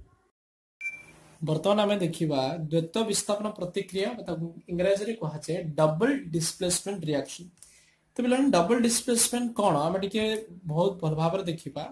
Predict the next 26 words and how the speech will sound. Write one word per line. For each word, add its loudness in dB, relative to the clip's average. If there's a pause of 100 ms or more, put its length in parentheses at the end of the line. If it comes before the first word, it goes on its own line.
(560)
ପ୍ରଥମେ 4
ଜାଣିବା 4
ଆମେ 4
ଡିସପ୍ଲେସମେଣ୍ଟ 0
ରିଆକ୍ସନ 0
କ'ଣ -2
ବା 0
ବିସ୍ଥାପନ 0 (220)
ପ୍ରତିକ୍ରିୟା 2 (200)
କ'ଣ -4
ଥିଲା। -8 (440)
ଆମେ 0
କ'ଣ 2
କରୁଥିଲେ 0
ନା, 2 (180)
ଏ 6 (200)
ପ୍ଲସ୍ 4 (140)
ବି 0
ସି 6
ଯେତେବେଳେ 0
ମିଶୁଥିଲା, 0
କ'ଣ -4
ହଉଥିଲା 2 (640)
ନା, 2 (100)
ଗୋଟିଏ 8 (1160)
ମୌଳିକ 8